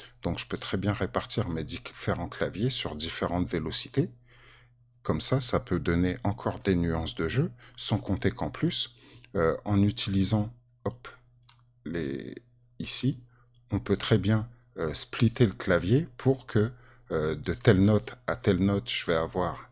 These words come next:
tel synthétiseur, de telle note à telle note, je vais avoir tel synthé, et cetera. Mais ça, on va voir ça plus en détail au fur et à mesure de, de cette série de tutoriels sur les layering. Et après,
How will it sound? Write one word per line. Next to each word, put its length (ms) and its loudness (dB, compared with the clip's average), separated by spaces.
tel 200 4
synthétiseur, 800 0
de 140 -4
telle 240 0
note 280 0
à 60 -4
telle 260 -4
note, 220 -2
je 80 -8
vais 80 -6
avoir 400 -10
tel 180 2
synthé, 440 -2
et 100 -6
cetera. 560 0
Mais 180 0
ça, 300 2
on 80 0
va 160 4
voir 220 0
ça 180 2
plus 300 0
en 80 4
détail 480 0
au 100 0
fur 260 -2
et 40 2
à 80 2
mesure 400 -2
de, 420 2
de 100 -4
cette 260 2
série 320 2
de 140 -2
tutoriels 600 -4
sur 400 0
les 180 4
layering. 580 2
Et 180 -2
après, 420 -2